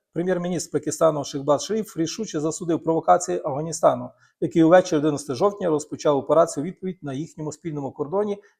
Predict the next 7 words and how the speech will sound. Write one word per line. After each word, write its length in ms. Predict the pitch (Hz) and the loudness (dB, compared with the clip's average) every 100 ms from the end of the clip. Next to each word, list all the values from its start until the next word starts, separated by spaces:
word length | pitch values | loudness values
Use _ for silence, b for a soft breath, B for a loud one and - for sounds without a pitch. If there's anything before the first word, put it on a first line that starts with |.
| _ | _
І 220 | 226 214 | 0 2
прем'єр-міністр 840 | 156 - 170 170 156 156 147 - - | 0 -4 -2 0 0 -2 -4 -6 -10
Пакистану 480 | 135 143 208 208 | -10 0 4 4
обіцяв 540 | 175 202 180 170 - - | 2 -2 2 2 2 -4
рішучу 520 | 180 240 - 269 - | -2 -2 0 0 0
та 120 | 185 139 | 0 -2
ефективну 640 | 143 120 170 175 165 | -2 2 4 4 0